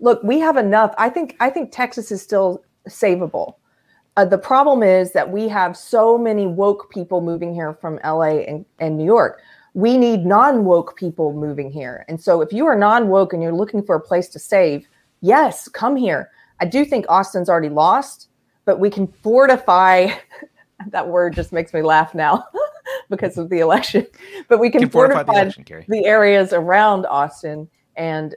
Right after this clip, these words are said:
Speaker 1: so come to one of the smaller towns outside of Austin if you're a wrong thinker, and let's strengthen these places, because what's gonna happen if we don't do that?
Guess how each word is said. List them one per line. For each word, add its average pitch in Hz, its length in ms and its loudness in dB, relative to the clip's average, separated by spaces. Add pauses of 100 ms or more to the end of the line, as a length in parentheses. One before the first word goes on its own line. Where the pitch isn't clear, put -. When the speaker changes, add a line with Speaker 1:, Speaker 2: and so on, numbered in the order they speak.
Speaker 1:
so 160 520 -2
come 240 260 -2
to 302 80 0
one 254 320 -2
of 156 60 -14 (280)
the 165 440 2
smaller 214 520 2
towns 151 500 -6 (100)
outside 180 320 0
of 180 140 -4
Austin 160 380 -2
if 156 140 -12
you're 165 120 -2
a 151 40 -4
wrong 156 240 0
thinker, 143 400 -6
and 147 180 -8
let's 160 300 -8 (100)
strengthen 208 540 -4
these 208 160 -4
places, 170 300 -4
because 190 280 -4
what's 220 240 2
gonna 190 160 -4
happen 196 360 -2
if 175 120 -6
we 160 80 -2
don't 151 280 -2
do 220 120 -4
that? 269 300 0